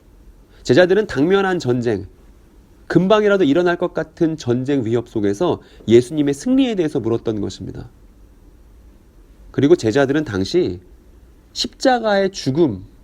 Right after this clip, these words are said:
믿지도 않았습니다. 베드로가 예수님을 만류할 지경이었죠.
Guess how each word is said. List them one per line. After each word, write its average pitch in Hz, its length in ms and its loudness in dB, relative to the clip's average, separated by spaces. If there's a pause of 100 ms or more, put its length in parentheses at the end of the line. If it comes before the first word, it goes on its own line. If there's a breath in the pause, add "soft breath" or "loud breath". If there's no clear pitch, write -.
믿지도 135 480 0
않았습니다. 104 580 -6 (640)
베드로가 135 400 0
예수님을 127 320 0
만류할 120 460 0
지경이었죠. 104 720 -6